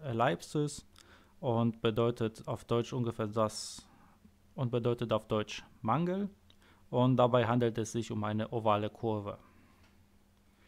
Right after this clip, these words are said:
Eine Ellipse ist für einen Kreis das,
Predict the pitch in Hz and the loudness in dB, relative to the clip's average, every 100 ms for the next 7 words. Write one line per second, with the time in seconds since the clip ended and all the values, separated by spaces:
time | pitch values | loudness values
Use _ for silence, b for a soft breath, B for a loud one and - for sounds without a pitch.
0 | b b - - - - 127 123 127 180 | b b -20 -20 -12 -2 2 2 2 0
1 | - 160 156 - 131 131 - - 107 110 | 0 0 0 0 -4 -6 -8 -4 -2 -4
2 | 110 139 135 131 - 123 170 - | -2 2 2 2 -2 -2 -2 -4